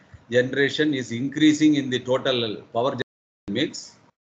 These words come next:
we can tell what is the power generation means. It's the energy generation is, uh, best. That is, uh, in terawatt hour,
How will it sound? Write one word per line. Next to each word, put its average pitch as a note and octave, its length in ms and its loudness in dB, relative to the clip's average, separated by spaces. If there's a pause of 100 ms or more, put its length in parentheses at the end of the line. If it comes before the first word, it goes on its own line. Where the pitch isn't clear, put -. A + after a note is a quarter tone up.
(160)
we D3+ 120 0
can D3 240 0
tell D#3+ 220 2
what C#3 220 0
is D3+ 180 0
the D3 180 -2
power D3 320 2
generation C#3 580 -4
means. D#3 340 -4
It's C3 200 -4
the B2+ 160 -2
energy D3+ 340 0
generation C3+ 520 -4
is, - 480 -8
uh, G#2+ 100 -2
best. G2+ 480 -8
That A2 120 -6
is, B2 220 -6
uh, A2+ 60 -2 (360)
in B2 200 -2
terawatt C#3 520 4
hour, A#2 380 0